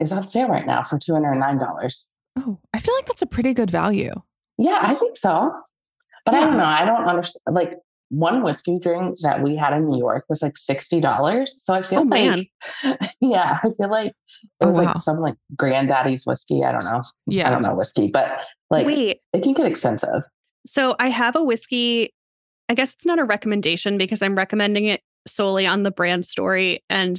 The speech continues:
Speaker 3: the aesthetic of the bottle. But I live near this, like, cute little liquor store. And over the summer, I went in and I bought a bunch of wine for my Christmas and July party. And I ended up striking up a conversation with the person who works there, and I told them that it was for a book party.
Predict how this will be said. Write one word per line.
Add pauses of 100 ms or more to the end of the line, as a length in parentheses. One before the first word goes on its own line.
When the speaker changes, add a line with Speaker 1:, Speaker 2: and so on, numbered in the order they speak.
Speaker 3:
the
aesthetic
of
the
bottle. (640)
But (200)
I
live
near
this,
like,
cute
little
liquor
store.
And
over
the
summer, (160)
I (100)
went
in
and
I
bought
a
bunch
of
wine
for
my
Christmas
and
July
party. (480)
And (340)
I
ended
up (300)
striking
up
a
conversation
with
the
person
who
works
there,
and
I
told
them
that
it
was
for
a
book
party.